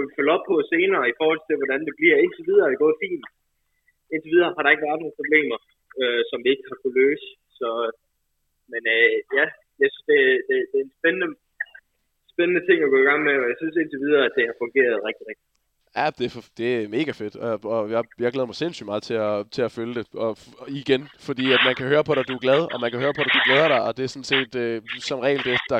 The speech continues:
Speaker 2: der gør, at, øh, at en god kører, han, øh, han bliver endnu bedre. Vi skal lige høre om den cykel der, øh, Mikkel, som du er kommet op på nu. Øhm, og, og nu skal du huske, hvad, hvad, hvad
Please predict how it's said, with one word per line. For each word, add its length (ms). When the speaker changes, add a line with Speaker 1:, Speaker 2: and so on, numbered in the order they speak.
Speaker 2:
der 160
gør, 180
at, 80
øh, 200
at 80
en 180
god 200
kører, 260
han, 80
øh, 120
han 100
bliver 140
endnu 140
bedre. 220
Vi 60
skal 140
lige 120
høre 140
om 80
den 60
cykel 260
der, 100
øh, 520
Mikkel, 280
som 140
du 100
er 100
kommet 180
op 160
på 100
nu. 60
Øhm, 500
og, 80
og 120
nu 120
skal 160
du 60
huske, 200
hvad, 200
hvad, 120
hvad 100